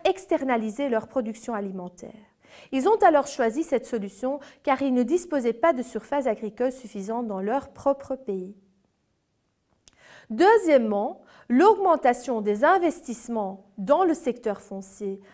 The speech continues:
ainsi que la croissance de la demande en agrocarburants ont poussé certains investisseurs à accroître la pression sur les terres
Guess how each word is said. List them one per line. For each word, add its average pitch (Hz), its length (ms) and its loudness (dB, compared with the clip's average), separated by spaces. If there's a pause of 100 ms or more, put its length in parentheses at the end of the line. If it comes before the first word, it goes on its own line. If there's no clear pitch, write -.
(140)
ainsi 359 460 2
que 254 120 0
la 202 160 2
croissance 349 640 0
de 208 80 -4
la 196 160 -2
demande 233 680 -2
en 185 180 -8
agrocarburants 220 1000 -4 (400)
ont 269 140 6
poussé 285 500 4
certains 277 540 0
investisseurs 220 840 -4 (280)
à 233 180 0
accroître 370 640 2
la 220 140 0
pression 339 600 -4 (220)
sur - 260 0
les 277 200 2
terres 311 440 0